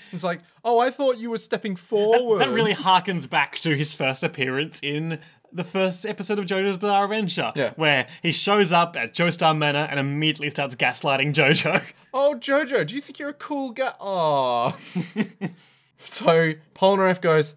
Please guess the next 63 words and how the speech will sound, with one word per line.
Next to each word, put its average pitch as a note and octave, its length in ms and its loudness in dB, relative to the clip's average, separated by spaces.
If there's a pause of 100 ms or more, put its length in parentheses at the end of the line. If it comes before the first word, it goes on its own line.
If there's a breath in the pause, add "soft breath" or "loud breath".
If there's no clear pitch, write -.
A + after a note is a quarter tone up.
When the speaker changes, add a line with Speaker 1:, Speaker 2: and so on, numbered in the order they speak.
(200)
Speaker 1:
"Well, F4+ 120 -14
fuck A#4+ 340 0
you, C5+ 220 -4
man. C3+ 240 0
I F#4 80 2
definitely F#3+ 340 0
took C#3+ 160 -2
a C3 40 -6
step - 240 0
forward. G#3 200 2
Here, D#4+ 140 6
look," C#4 320 4
takes F3 220 -2
another F#3 300 2
step - 240 -4
forward. A2 340 -6 (280 soft breath)
Speaker 2:
Well, G#3 80 -4
then A#3 140 6
he A3+ 40 2
starts, G3 200 -2
like, D#3 120 -4
r-, C#3+ 140 -8
trying D3+ 140 0
to C#3 60 0
run C3 280 0
up C#3+ 200 -2
the D3 100 -2
stairs, A2 500 -6
and D3 160 -2
we D#3 80 2
see F3+ 200 0
very F#3 280 0
clearly C3+ 560 -2 (160 soft breath)
he E3 100 -2
runs D3 380 0
up, C3+ 300 0 (120)
you E3 120 -4
know, B2 140 -2
like, B2 220 -6
three D3+ 200 -4
or C#3 80 0
four C3+ 240 -6
stairs B2 440 0
and F3 120 -2
then C#3 60 -4
Speaker 1:
Mm. B2 40 -6
Speaker 2:
just B2+ 160 -8 (260 soft breath)
is B2+ 80 -20
Speaker 1:
He's - 20 -20
Speaker 2:
back C#3 260 0
where D3+ 100 2
he - 40 4
Speaker 1:
backwards. C#3+ 120 -2
Speaker 2:
started. C3 460 2
Speaker 1:
Yeah. F3 220 0 (220)
He's D#3 120 -6
like, F3+ 220 0
"What? - 380 6 (220)
This A4+ 100 -2
doesn't F#3+ 200 0
make F3 140 2
any D#3 120 4
sense." - 520 -2